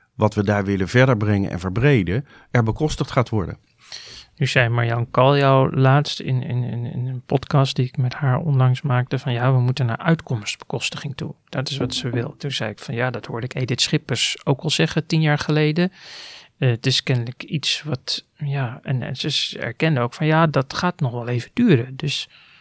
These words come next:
Speaker 2: dan gaat, dan gaat de, als de, we die weg opgaan, wat misschien een hele goede weg is, hè,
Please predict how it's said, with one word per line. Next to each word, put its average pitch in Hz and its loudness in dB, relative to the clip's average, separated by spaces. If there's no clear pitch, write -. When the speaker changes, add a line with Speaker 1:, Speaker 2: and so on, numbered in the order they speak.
Speaker 2:
dan 151 -2
gaat, - 0
dan 196 6
gaat - 0
de, 135 0
als - 0
de, 147 -6
we 139 0
die 147 4
weg 143 4
opgaan, 160 0
wat 185 2
misschien 160 2
een 143 2
hele 143 4
goede 147 4
weg 139 4
is, 123 -2
hè, 151 2